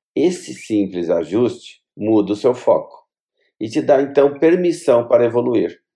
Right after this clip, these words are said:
Porque nossas decisões com o dinheiro nascem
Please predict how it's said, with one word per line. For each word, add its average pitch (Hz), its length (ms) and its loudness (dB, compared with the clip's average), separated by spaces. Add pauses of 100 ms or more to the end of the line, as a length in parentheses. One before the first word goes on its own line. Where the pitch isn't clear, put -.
(760)
Porque 104 560 -4
nossas 101 760 -2
decisões 87 840 -4
com 87 340 -4
o 87 80 -2
dinheiro 98 680 -2 (180)
nascem 127 680 -6